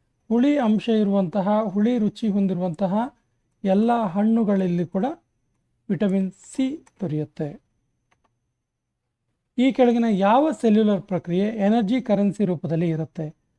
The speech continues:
ಸರಿಯಾದ ಉತ್ತರ ಎ ಟಿ ಪಿ. Option B is the right answer.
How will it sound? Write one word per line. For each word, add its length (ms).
ಸರಿಯಾದ 260
ಉತ್ತರ 500
ಎ 200
ಟಿ 300
ಪಿ. 300
Option 640
B 40
is 260
the 0
right 240
answer. 440